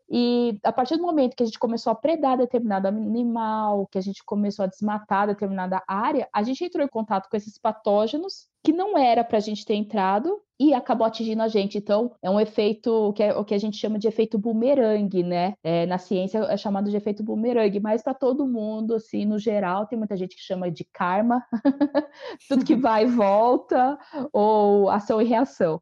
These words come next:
né? Então, a, o que a gente faz aqui vai refletir na gente depois. E pra quem gosta, eu não vou dar spoiler aqui, mas dá uma pesquisada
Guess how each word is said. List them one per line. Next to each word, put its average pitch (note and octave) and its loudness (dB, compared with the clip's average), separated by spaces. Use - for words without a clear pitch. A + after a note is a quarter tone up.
né? F3+ 0
Então, F#3 2
a, E3+ -2
o G3+ -6
que A3 0
a G#3 2
gente G#3+ -4
faz G#3 0
aqui A3 -2
vai A#3 0
refletir C#4+ 0
na D#4 -2
gente D4 -2
depois. B3+ 0
E G3+ 2
pra G#3+ -2
quem B3 0
gosta, A3+ 2
eu G#3+ 0
não A#3 2
vou G#3+ 2
dar F#3 2
spoiler F3 0
aqui, E3+ -4
mas G#3+ 0
dá A#3 0
uma E4 0
pesquisada G#3+ -2